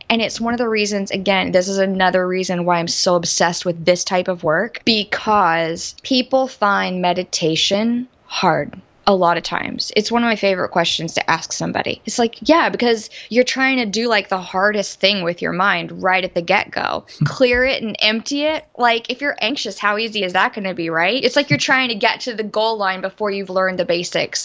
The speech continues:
Speaker 1: of, of the basic maneuvers. And with relaxation of the critical mind, i e using imagery to help people, there's all this beautiful kind of, like,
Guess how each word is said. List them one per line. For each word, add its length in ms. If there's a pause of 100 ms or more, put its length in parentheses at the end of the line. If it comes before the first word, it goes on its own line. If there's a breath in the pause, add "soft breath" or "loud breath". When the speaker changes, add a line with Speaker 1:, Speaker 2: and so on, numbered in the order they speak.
Speaker 1:
of, 460
of 120
the 100
basic 360
maneuvers. 760
And 320
with 440
relaxation 920
of 80
the 100
critical 420
mind, 340
i 160
e 180
using 600
imagery 580
to 100
help 300
people, 580 (640 loud breath)
there's 220 (120)
all 340
this 220
beautiful 1080
kind 280
of, 140
like, 380